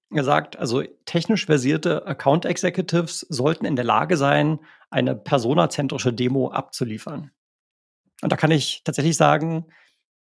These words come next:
hundert Prozent Zustimmung. Ich finde, A Es sollten in der Lage sein, eine erste, man sagt so vielleicht so eine Vision Generation Demo, wo ich mal so nur mal ganz, ähm, auch mal oberflächlich in zwei, drei Use Cases reingehe. Ich zeig jetzt da nicht zwanzig Screens, sondern vielleicht so drei,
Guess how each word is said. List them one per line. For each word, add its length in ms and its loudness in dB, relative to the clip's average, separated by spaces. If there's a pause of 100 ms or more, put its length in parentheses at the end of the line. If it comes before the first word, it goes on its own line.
(240)
hundert 220 6
Prozent 260 -2
Zustimmung. 520 -8 (640)
Ich 120 -2
finde, 440 6
A 100 2
Es 320 0
sollten 360 0
in 60 -2
der 80 -4
Lage 260 2
sein, 320 -4
eine 220 -4
erste, 720 -4 (200)
man 80 -6
sagt 140 -4
so 80 -8
vielleicht 200 -10
so 100 -8
eine 120 -4
Vision 220 4
Generation 540 4
Demo, 320 2
wo 60 -4
ich 100 -8
mal 100 -2
so 80 -4
nur 160 0
mal 100 0
ganz, 380 -2 (600)
ähm, 220 2
auch 260 -2
mal 80 8
oberflächlich 580 4
in 80 -4
zwei, 160 2
drei 160 2
Use 220 2
Cases 320 0
reingehe. 320 4
Ich 180 -2
zeig 160 -2
jetzt 160 -2
da 80 0
nicht 140 -6
zwanzig 260 0
Screens, 360 2
sondern 180 0
vielleicht 180 -8
so 60 -2
drei, 440 4